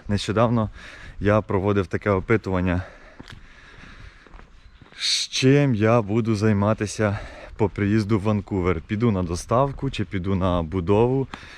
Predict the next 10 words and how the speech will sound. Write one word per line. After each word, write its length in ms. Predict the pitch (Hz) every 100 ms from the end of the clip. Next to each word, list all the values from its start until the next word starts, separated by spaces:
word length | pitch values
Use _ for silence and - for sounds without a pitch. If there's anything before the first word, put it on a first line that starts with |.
| - -
чи 160 | -
піду 300 | 85 104 104
на 140 | 98 92
зварювальника, 840 | 87 101 117 123 127 123 113 120
чи 160 | - 107
поїду 400 | 98 101 110 104
з 60 |
голою 360 | 92 95 98 92
сракою 420 | 101 98 92 92
додому. 420 | 90 87 85 78